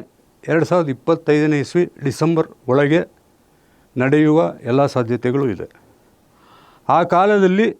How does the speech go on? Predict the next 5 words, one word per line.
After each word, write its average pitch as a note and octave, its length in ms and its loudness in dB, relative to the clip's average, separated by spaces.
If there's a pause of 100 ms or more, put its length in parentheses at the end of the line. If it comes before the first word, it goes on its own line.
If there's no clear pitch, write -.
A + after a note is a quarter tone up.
(160)
ನಿತೀಶ್ D3 460 0
ಕುಮಾರ್ E3 280 2
ಅವರಿಗೆ C3 320 0 (960)
ಗುರುದಶೆ D3+ 520 0 (200)
ನಡೆಯುತ್ತಿರುತ್ತದೆ. G2+ 680 -4